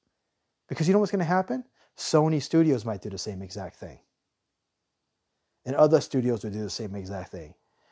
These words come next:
Disney, you've seen Disney, some of their big releases from Mulan and to the brand new animated, um, animated movie with, uh, Jamie Foxx being released directly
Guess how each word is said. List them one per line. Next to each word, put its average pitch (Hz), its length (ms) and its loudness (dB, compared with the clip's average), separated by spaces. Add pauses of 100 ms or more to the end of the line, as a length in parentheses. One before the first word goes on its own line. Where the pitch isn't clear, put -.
(340)
Disney, 139 600 4 (340)
you've 139 220 -2
seen 180 320 -2
Disney, 147 360 2
some 139 220 -2
of 139 80 0
their 131 80 4
big 131 220 2
releases 127 500 0
from 107 240 -8
Mulan 123 720 0 (380)
and 117 180 -4
to 123 120 -4
the 107 120 -2
brand 123 320 2
new 120 200 -2
animated, 120 680 0 (420)
um, 113 500 -2
animated 123 400 0
movie 120 360 2
with, 110 380 -2
uh, 101 140 -2
Jamie 113 300 0
Foxx 135 600 2 (260)
being 151 160 4
released 143 360 0
directly 123 760 -2